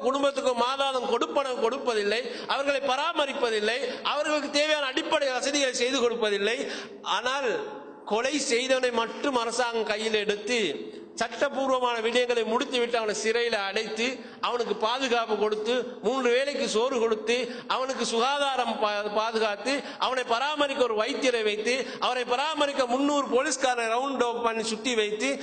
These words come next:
அதற்குள் அவன் பாதுகாப்பாக உண்டு உடுத்துவிட்டு ஆரோக்கியமாக அவன் ஒரு காலம் வரைக்கும் இருந்துவிட்டு வெளியே வருவானாம். அவனுக்கு அந்த சுதந்திரம் மட்டும் வேணும் என்று சொல்கிறார்கள் இந்த சட்டவாதிகள். இது எவ்வளவு பெரிய ஒரு அநியாயம் என்று பாருங்கள்.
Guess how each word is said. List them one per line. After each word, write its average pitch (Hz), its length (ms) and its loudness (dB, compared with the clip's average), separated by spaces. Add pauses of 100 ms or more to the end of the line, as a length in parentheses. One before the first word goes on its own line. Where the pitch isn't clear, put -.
(240)
அதற்குள் 277 380 2
அவன் 233 200 -2
பாதுகாப்பாக 247 720 0
உண்டு 254 240 0 (560)
உடுத்துவிட்டு 247 540 0 (180)
ஆரோக்கியமாக 269 680 0 (100)
அவன் 240 180 0
ஒரு 208 160 -2
காலம் 247 320 0
வரைக்கும் 233 260 0
இருந்துவிட்டு 233 360 0
வெளியே 226 280 2
வருவானாம். 220 520 0 (400)
அவனுக்கு 240 320 0
அந்த 262 280 0
சுதந்திரம் 247 400 2
மட்டும் 226 260 0
வேணும் 220 240 0
என்று 214 200 -4
சொல்கிறார்கள் 196 500 0
இந்த 185 160 -2
சட்டவாதிகள். 160 640 -2 (680)
இது 165 160 0
எவ்வளவு 240 260 2
பெரிய 196 200 2
ஒரு 175 120 0
அநியாயம் 214 440 0
என்று 175 140 -2 (100)
பாருங்கள். 117 320 -4